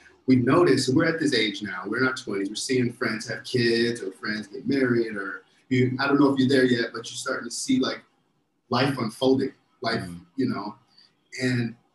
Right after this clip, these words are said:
Speaker 1: we see the American dream, right?
Speaker 2: Mm.
Speaker 1: Go to school, get married, get a mortgage, get a dog, have
Speaker 2: <laughs>
Speaker 1: kids.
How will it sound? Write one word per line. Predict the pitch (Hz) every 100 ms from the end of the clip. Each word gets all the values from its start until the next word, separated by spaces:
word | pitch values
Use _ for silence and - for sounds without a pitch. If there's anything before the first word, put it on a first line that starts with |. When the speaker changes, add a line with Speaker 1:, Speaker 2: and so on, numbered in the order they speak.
| _ _ _
Speaker 1:
we | 151
see | 147 - 190 185 147
the |
American | 135 131 135 135 113
dream, | 101 113 117 101 92 - _ _ _ _
right? | - 104 101 98 _ _ _ 110
Speaker 2:
Mm. | 107 104 90 _ _ _ _ 131
Speaker 1:
Go | 127
to |
school, | 127 - 135 110 95 - - _ _ _ _ _ _ _ -
get | 127 123
married, | 113 101 95 - - _ _ _ _ _ _ _
get | 131 127
a |
mortgage, | 120 113 104 95 92 - - - _ _ _ _ _ _ _ - -
get | 147
a | 147 151
dog, | 127 104 92 - _ _ _ _ - 120
have | 127 -
Speaker 2:
<laughs> | 131
Speaker 1:
kids. | 117 98 - - -